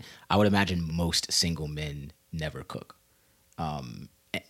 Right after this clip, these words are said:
or even something as simple as doing laundry. Like, a lot of my f-, male friends in college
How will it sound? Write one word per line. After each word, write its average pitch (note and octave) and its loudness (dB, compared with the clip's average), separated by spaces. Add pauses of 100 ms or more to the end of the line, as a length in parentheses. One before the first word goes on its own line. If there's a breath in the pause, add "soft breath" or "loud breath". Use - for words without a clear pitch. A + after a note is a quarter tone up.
(300)
or G2+ 6
even F#2+ 2
something F2 0
as E2+ 0
simple D#2+ -2
as D#2 -4
doing D#2 -4 (280)
laundry. D#2 -4
Like, D2 -4
a D#2 -4
lot D#2+ 0
of D#2+ -4
my D#2 -2
f-, - -12
male D#2+ -2
friends D#2 -4
in D2+ -6
college D#2 -4